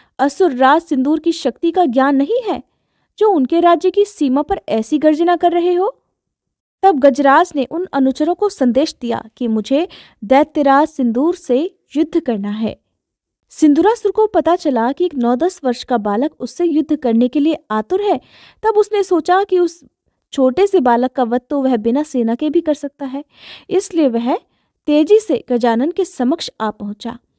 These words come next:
और कहने लगा, "अरे मूर्ख बालक, तू तो ऐसे गर्जना कर रहा है मानो तीनों लोकों को खा जाएगा, किंतु तू जानता नहीं कि मैंने तीनों लोकों को जीत लिया और ब्रह्मा, विष्णु, शिव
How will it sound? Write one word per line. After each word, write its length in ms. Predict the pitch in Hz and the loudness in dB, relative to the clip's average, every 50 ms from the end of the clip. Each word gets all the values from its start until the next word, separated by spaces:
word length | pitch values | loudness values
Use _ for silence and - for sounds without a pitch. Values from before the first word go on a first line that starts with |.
| _ _ _ _ _ - | _ _ _ _ _ -10
और 80 | 233 214 | -8 -2
कहने 240 | - 240 233 233 | 0 2 2 4
लगा, 200 | 240 233 226 247 | 2 2 4 2
"अरे 140 | 240 240 247 | 4 4 4
मूर्ख 340 | 240 233 247 254 247 - 220 | 2 2 2 0 0 -2 -2
बालक, 380 | 202 208 202 240 302 392 - - _ _ _ _ _ _ _ _ _ _ _ _ _ - | 0 0 2 2 0 -2 -4 -8 _ _ _ _ _ _ _ _ _ _ _ _ _ 0
तू 140 | 339 381 | 0 2
तो 140 | 415 - 508 - - - | 4 4 2 0 0 0
ऐसे 320 | 226 226 220 226 - 359 294 | 0 0 0 0 0 0 4
गर्जना 360 | 311 311 294 294 330 320 302 | 4 4 4 4 0 0 0
कर 160 | - 247 220 | -2 -4 -4
रहा 240 | 208 214 220 214 214 | -4 -4 -4 -4 -4
है 200 | 220 247 330 427 440 | -2 -2 -2 -2 -2
मानो 280 | 349 311 302 370 508 571 - _ _ _ _ _ _ | -2 -2 -2 -2 -4 -6 -12 _ _ _ _ _ _
तीनों 280 | - 320 339 381 453 392 | 2 2 4 4 4 4
लोकों 280 | 311 269 262 - 302 302 | 4 2 2 2 0 0
को 120 | 392 392 | 0 -2
खा 300 | 392 - - 233 214 220 | -2 -4 -6 -4 -4 -2
जाएगा, 380 | 226 269 285 311 320 330 381 480 - _ _ _ _ _ _ _ _ | 0 0 0 0 0 -2 -6 -8 -10 _ _ _ _ _ _ _ _
किंतु 240 | - 247 226 - 254 | -8 -6 -4 -4 -4
तू 140 | - 262 254 | -2 -2 0
जानता 400 | 220 240 220 226 240 240 294 277 | 0 2 2 2 2 0 0 0
नहीं 360 | 254 262 262 370 453 381 - - _ _ _ _ _ _ _ _ - | 0 0 0 0 -2 -2 -4 -8 _ _ _ _ _ _ _ _ -2
कि 120 | 302 294 | 2 2
मैंने 540 | 262 226 220 226 226 240 247 269 302 339 - - _ _ _ _ _ _ - | 2 2 2 2 2 2 2 2 0 -2 -4 -10 _ _ _ _ _ _ -2
तीनों 340 | 311 320 370 381 427 415 330 | 0 2 2 2 2 2 4
लोकों 340 | 269 247 247 247 - 403 | 4 2 2 2 0 0
को 140 | 403 392 330 | 2 2 0
जीत 280 | 240 233 233 214 - 233 | 0 0 -4 -6 -6 -8
लिया 240 | 226 220 - - - _ _ _ _ _ _ _ _ _ _ | -10 -10 -10 -12 -16 _ _ _ _ _ _ _ _ _ _
और 100 | 233 233 | -8 -8
ब्रह्मा, 420 | 208 208 240 233 240 254 269 262 254 | -6 -2 0 2 2 4 4 4 2
विष्णु, 340 | 226 233 226 - 262 262 247 | 2 -2 -4 -4 -4 -4 -4
शिव 220 | - - 370 | -4 -4 -6